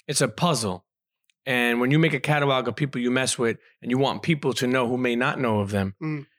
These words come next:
Speaker 1: it's like, you know, you're literally creating a library. I tell this to people all the time. And it's like, when you think about hip hop, when you think about songwriting, when you think about producing, it, it's also a puzzle.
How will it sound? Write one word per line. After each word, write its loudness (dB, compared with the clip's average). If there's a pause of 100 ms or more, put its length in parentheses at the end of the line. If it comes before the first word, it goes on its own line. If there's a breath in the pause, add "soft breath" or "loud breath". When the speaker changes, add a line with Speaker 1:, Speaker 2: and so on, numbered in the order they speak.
(120)
Speaker 1:
it's -2
like, 2
you 2
know, 2
you're 4
literally 4
creating 0
a 0
library. 0
I -2
tell 2
this 0
to -4
people 0
all 2
the -2
time. 0
And -2
it's 2
like, 0 (640 loud breath)
when -2
you 4
think 2
about 2
hip 2
hop, 0
when 0
you 0
think 0
about 2
songwriting, 2
when 0
you 0
think 0
about -2
producing, 0 (440 soft breath)
it, -10
it's -4
also 2
a 0
puzzle. -2